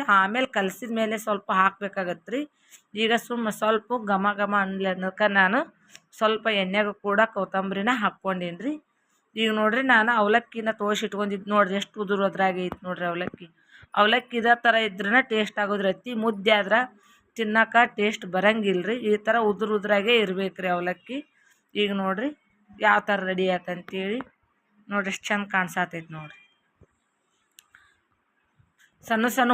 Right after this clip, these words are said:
ಹೋಟೆಲ್ನಾಗ ಇದೇ ಥರನ ಮಾಡ್ತಾರ್ರಿ ಅವಲಕ್ಕಿನ. ನಾವು ಆ ಲಿಂಬೆಯನ್ನು ಈ ಒಗ್ಗರಣೆಯಾಗ ಹಿಂಡ್ಕೋಬಾರ್ದ್ರಿ, ಕಲ್ಸಕ್ಕಿನ ಮುಂಚೆಯಾರ ಹಿಂಡ್ಕೋಬಾರ್ದು. ಎಲ್ಲ ನಾವು ಕಲಸಿದ ಮೇಲೆ ಮ್ಯಾಲೆ ಸ್ವಲ್ಪ ಕೊತ್ತಂಬರಿ ಹಾಕಿದ ಮೇಲೆ ನಾವು ಲಿಂಬೆಯನ್ನ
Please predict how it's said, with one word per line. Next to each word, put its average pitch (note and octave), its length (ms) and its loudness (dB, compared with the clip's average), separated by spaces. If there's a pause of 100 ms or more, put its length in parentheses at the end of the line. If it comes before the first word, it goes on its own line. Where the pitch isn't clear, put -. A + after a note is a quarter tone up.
ಹೋಟೆಲ್ನಾಗ G#3+ 500 2 (120)
ಇದೇ G#3 140 2 (100)
ಥರನ G3+ 260 2 (160)
ಮಾಡ್ತಾರ್ರಿ F#3 560 0
ಅವಲಕ್ಕಿನ. F#3 500 -2 (680)
ನಾವು A3 180 2 (120)
ಆ - 20 8 (220)
ಲಿಂಬೆಯನ್ನು A#3 500 2 (100)
ಈ A#3 40 0 (140)
ಒಗ್ಗರಣೆಯಾಗ A3+ 540 0
ಹಿಂಡ್ಕೋಬಾರ್ದ್ರಿ, G#3 800 0 (500)
ಕಲ್ಸಕ್ಕಿನ A#3+ 460 0 (100)
ಮುಂಚೆಯಾರ A3 360 0 (100)
ಹಿಂಡ್ಕೋಬಾರ್ದು. G3+ 500 -2 (100)
ಎಲ್ಲ G3 120 0 (120)
ನಾವು A3 180 -2
ಕಲಸಿದ G#3 440 -6
ಮೇಲೆ G3+ 200 0 (540)
ಮ್ಯಾಲೆ G#3+ 380 2
ಸ್ವಲ್ಪ G#3+ 320 -4 (140)
ಕೊತ್ತಂಬರಿ A3 480 -4 (100)
ಹಾಕಿದ G3+ 380 -2 (100)
ಮೇಲೆ G#3 200 -2 (580)
ನಾವು G#3+ 220 2 (100)
ಲಿಂಬೆಯನ್ನ G#3 480 0